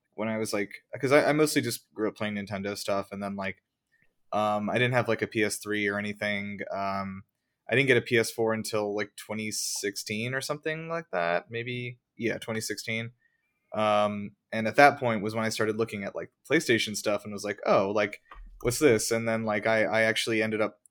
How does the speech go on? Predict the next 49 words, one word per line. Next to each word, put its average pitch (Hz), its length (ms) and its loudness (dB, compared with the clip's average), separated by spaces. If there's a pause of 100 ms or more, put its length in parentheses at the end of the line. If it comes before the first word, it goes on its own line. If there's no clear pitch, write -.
(100)
uh, 101 300 0
I 104 40 -4
was 123 140 -2
aware 175 240 8
of 135 100 4
The 113 80 6
Last 104 320 4
of 101 60 -10
Us 104 160 -4
at 98 60 -14
that 101 220 -2
point, 101 240 -4
and - 20 -6
I 101 80 -6
didn't 107 300 -8
play 104 180 2
it 98 120 -2
then. 101 260 -4 (420)
Um, 101 520 0
but 117 380 4 (340)
later 120 360 4
in, 110 280 -2
uh, 104 220 0
in 107 120 -6
twenty 123 260 -2
nineteen, 113 640 -2
I 107 60 -6
think 156 240 -8
in, 120 100 0
like, 98 240 -6
October, 117 720 0
it 107 100 -4
went 110 160 -4
on 107 120 -4
P 107 160 -4
S 104 120 -4
Plus - 520 -4 (400)
because 117 240 0
they 110 100 2
were 107 120 -2
starting 104 240 -2
to 101 100 0
advertise 101 440 -2
for 101 100 -8
The 98 80 -6
Last 98 300 -4
of - 80 -18
Us - 120 -8
Two. 101 380 0